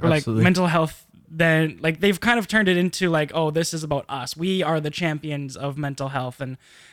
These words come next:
Speaker 1: uh, you know, focusing on, like, helping people with mental illnesses."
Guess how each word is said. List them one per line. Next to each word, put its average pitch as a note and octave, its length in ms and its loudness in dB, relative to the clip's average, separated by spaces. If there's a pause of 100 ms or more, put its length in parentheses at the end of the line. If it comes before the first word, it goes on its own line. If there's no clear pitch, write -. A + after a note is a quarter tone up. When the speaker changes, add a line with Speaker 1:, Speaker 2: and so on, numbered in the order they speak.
(100)
Speaker 1:
uh, C3 260 0
you C#3 100 -8
know, B2+ 240 -4 (120)
focusing D#3+ 460 0
on, D3+ 160 2
like, C#3 140 -2
helping D3 580 -4
people D3 300 -6
with C#3+ 120 -4
mental C#3+ 280 -2
illnesses." C3 600 -8